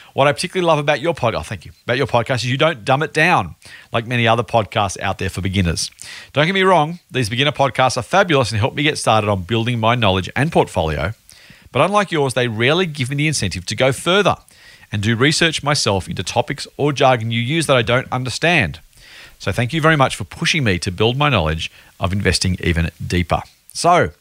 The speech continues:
she says, Stacey, this brings me to my question. Despite having consumed as much about investing as I can to this point, I can't bring myself to buy an individual stock. There are three I am considering, with Nike being my first preference.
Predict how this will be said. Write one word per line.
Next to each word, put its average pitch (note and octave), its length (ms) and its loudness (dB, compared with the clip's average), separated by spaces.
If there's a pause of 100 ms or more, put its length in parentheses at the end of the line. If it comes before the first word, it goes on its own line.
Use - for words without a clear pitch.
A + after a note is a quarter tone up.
(140)
she - 120 -16
says, D#2+ 160 -2
Stacey, D#2+ 280 0
this A2 140 -2
brings C3 240 -2
me C#3 60 -2
to B2 100 -6
my C#3 140 4
question. E2+ 400 -6 (640)
Despite D#3+ 340 2
having E3+ 240 2
consumed D#3+ 500 -2
as G#2 240 -10
much D3 300 0
about D#3+ 220 0
investing C3 340 -4
as C3+ 180 -2
I D#3 120 4
can E3 320 -2
to F3+ 100 -4
this C#3 160 -4
point, E2 300 -4 (720)
I A2 120 0
can't D3 480 0 (100)
bring D3 240 -4
myself C3 560 0
to - 140 -4
buy F2 480 0
an F#2+ 80 -6
individual F#2+ 520 0
stock. - 480 0 (680)
There A#2+ 120 4
are B2 60 6
three D3+ 260 2
I E3+ 140 4
am E3+ 80 0
considering, C#3 540 -2
with F#2+ 160 -8
Nike A#2+ 340 0
being B2 220 0
my A#2+ 100 2
first A2 300 0
preference. - 480 -6